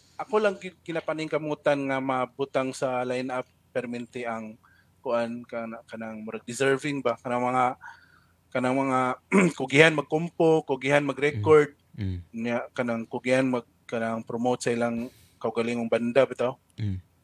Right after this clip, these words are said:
Speaker 1: O kanang kabalo pug present sa ilang self pagtukar, kanang kuan lang bay, ah, para lang sa kuha, ah. Di ko kananog kuan bay, kanang, kanang banda nga,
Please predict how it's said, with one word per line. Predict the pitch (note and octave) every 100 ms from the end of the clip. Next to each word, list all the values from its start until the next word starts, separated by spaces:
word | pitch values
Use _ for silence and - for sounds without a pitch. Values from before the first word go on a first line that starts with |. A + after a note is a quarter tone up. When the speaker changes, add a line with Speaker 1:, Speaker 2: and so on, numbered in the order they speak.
| _ _ _
Speaker 1:
O | A#2+ B2 B2+
kanang | B2+ B2+ B2+ B2+ B2+ C3 C3
kabalo | - G3+ B3+
pug | A3 -
present | G3 - G3
sa | G3
ilang | G3 F#3+
self | - F#3 F#3 -
pagtukar, | - E3 - - C3 B2 B2 _
kanang | C#3+ C3+ C3+ B2+ - _ _ _ _ _ _ _ _ _ _ _ _ _ _ _ _ _ _ _ _ _ _
kuan | D#3 D#3+ F3
lang | E3
bay, | D#3+ D3 D3+ D#3
ah, | B2 B2 A#2+
para | C#3+
lang | F#3+ F#3
sa | F#3
kuha, | E3 D#3
ah. | C3 C3+ - _
Di | C#3+
ko | F#3
kananog | F#3 F3 E3 D#3+
kuan | - D#3+
bay, | D#3 F3+
kanang, | D#3 C3+ C3 C3+ _ _ _ _ _ _ _
kanang | - C3+
banda | C#3 C#3+ C#3+ D3+
nga, | D3